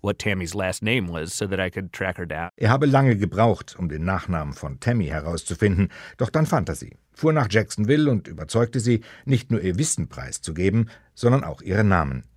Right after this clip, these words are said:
Speaker 2: Das und ihr Leumund mache Tammy McFadden zu einer ausgesprochen glaubwürdigen Zeugin, sagt David Inrich.
Speaker 1: In my judgment, having spent time with McFadden and having talked to her colleagues and having researched this extensively,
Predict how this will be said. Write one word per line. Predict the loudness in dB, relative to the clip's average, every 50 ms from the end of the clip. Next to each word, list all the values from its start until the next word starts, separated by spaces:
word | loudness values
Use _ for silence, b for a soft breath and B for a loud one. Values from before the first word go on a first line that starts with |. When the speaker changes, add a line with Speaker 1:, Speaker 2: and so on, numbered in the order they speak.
| _ _ 4
Speaker 2:
Das | 4 4 4 2 -6 -12 _
und | -10 -8 -2 0
ihr | 2 2
Leumund | 2 2 0 -2 -2 -6 -10 -12 -14 -20 -20 _
mache | -2 -2 -2 0 -2 -6 -6 -4
Tammy | -2 0 0 2 2 2
McFadden | 0 0 -2 -2 0 0 0 2 2 -2 -4 -4 B B B B
zu | -4 -2
einer | 0 2 2 2 0 0
ausgesprochen | 0 0 0 0 -2 -6 -8 -8 -6 -6 -8 -6 -6 -4 -6 -2 2
glaubwürdigen | 2 2 2 2 -2 _ -8 -8 -6 -6 -6 -6 -6 -6 -4
Zeugin, | -2 0 2 2 2 0 0 -2 -4 -4 b b b
sagt | b -2 -2 -2 -4 _ -8
David | -8 -8 -8 -10 -14 -16 -16 -12 -6
Inrich. | -4 -4 -4 -4 -6 -10 -16 -18 -20 -20 _ _ _ _ _ _
Speaker 1:
In | -2 0 2 2 2 0 0 _ _ _
my | -2 0 0 2 2 2 2 2 2 2 2
judgment, | 0 -2 -2 -4 -4 -2 -2 -2 -2 -2 -4 -6 b b b b b b b
having | 0 2 2 2 2
spent | 0 0 0 0 -2 0
time | 0 0 2 2 4 4 4
with | 2 0 -2 -6 -8
McFadden | -6 -6 -2 0 2 2 2 2 2 0
and | -2 -2
having | -2 -4 -4 -2
talked | -2 -2 -2 -2
to | -2 -2
her | -2 -2
colleagues | -2 0 2 2 4 2 2 0 -4
and | -6 -4
having | -4 -4 -2
researched | -2 -2 -4 -4 -4 -6 -8 -8 -10
this | -8 -8 -6 -6
extensively, | -4 -2 -2 -2 -2 -2 -4 -2 0 -2 -2